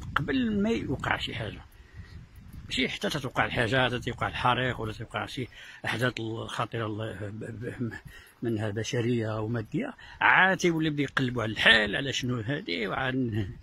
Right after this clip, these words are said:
لا، هما مجهزين، يعني دايرين اللي عليهم. ربما تكون لازمنا أقصى شي حاجة، ولكن مع الأيام كي-، تي-، تيفرشوا فيها.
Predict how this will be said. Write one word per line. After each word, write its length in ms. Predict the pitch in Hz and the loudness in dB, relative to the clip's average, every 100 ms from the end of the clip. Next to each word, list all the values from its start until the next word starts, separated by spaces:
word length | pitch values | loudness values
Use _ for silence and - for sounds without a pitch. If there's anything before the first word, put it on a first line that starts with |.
| - - | -10 -2
لا، 220 | 175 - | -2 0
هما 180 | 127 151 | -2 0
مجهزين، 680 | 127 196 135 127 165 269 247 - - - | 2 4 4 4 4 2 -2 -12 -18 -12
يعني 200 | - 113 | -4 0
دايرين 360 | 113 214 262 277 | 4 4 6 4
اللي 220 | 269 277 | 4 2
عليهم. 480 | 277 285 165 165 240 - - - - _ - - - - - - - | 4 6 8 8 4 -4 -20 -20 -20 _ -20 -14 -14 -14 -16 -16 -14
ربما 280 | 98 113 143 | -4 0 2
تكون 260 | 151 156 | 4 4
لازمنا 600 | 160 147 156 156 175 175 | 6 4 4 4 4 4
أقصى 240 | - - 160 | 2 0 0
شي 120 | 175 | 4
حاجة، 200 | 220 233 | 2 4
ولكن 480 | 240 202 208 247 202 - - - - | 2 0 0 0 -2 -4 -14 -8 -4
مع 80 | 170 | -2
الأيام 400 | - 208 247 214 | 0 2 2 0
كي-، 200 | 220 - - - - - - - - - | -2 -4 -4 -6 -8 -12 -10 -8 -8 -4
تي-، 580 | - 214 196 180 170 156 - - - - - - - - - - - - | 2 4 6 6 8 6 2 -8 -12 -12 -12 -12 -14 -12 -12 -12 -14 -4
تيفرشوا 440 | 151 156 233 - 131 | 0 0 0 -4 -4
فيها. 260 | 110 113 | -4 -4